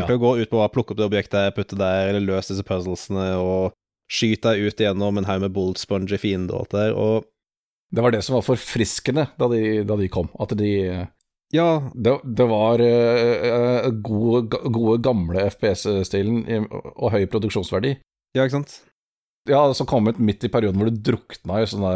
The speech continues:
Speaker 2: realistiske militærshooters à la Call of Duty og sånt, og, og alt skulle være det, og man fikk nesten ikke lov å lage noe annet. Eh,
Speaker 1: Ja, ikke sant?
Speaker 2: for
Speaker 1: Men det var
Speaker 2: han
Speaker 1: liksom
Speaker 2: inntrykk
Speaker 1: sånn,
Speaker 2: av
Speaker 1: den var liksom veldig sånn
Speaker 2: Mm.
Speaker 1: bevisst sånn basic,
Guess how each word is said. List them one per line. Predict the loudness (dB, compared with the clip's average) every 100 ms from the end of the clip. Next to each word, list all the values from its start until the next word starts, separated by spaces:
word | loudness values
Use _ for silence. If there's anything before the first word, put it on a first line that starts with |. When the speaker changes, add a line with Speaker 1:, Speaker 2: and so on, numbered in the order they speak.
| 0
Speaker 2:
realistiske | 0 0 -4 -6 -6 -2
militærshooters | -2 -2 -2 -2 -4 -2
à | -2
la | -2 -2
Call | -2
of | -2
Duty | -4 -6 -4 -2 -2 -2
og | -2
sånt, | -4 -4
og, | -6 -8 -18 -14
og | -4 -2
alt | 0
skulle | -2 0 2
være | 2 2
det, | 2 2 -2 -12 -20 _ -6
og | -2 2 2 0
man | 0 0
fikk | -2 -2
nesten | -4 -4
ikke | -2
lov | 0 0 -2
å | -2
lage | -2 -2
noe | 0 0
annet. | -2 -6 -14 -16 _ -12
Eh, | -6 -2 0
Speaker 1:
Ja, | 0
ikke | 0
sant? | -4
Speaker 2:
for | -6
Speaker 1:
Men | -2
det | 0
var | 2
Speaker 2:
han | 2
Speaker 1:
liksom | 2
Speaker 2:
inntrykk | 2
Speaker 1:
sånn, | 2
Speaker 2:
av |
Speaker 1:
den | 2
var | 2 2
liksom | 0
veldig | 0 0
sånn | 2
Speaker 2:
Mm. | 2
Speaker 1:
bevisst | 0 -2 -8 -6
sånn | -2 0 0 0
basic, | 0 0 -2 -4 -6 -10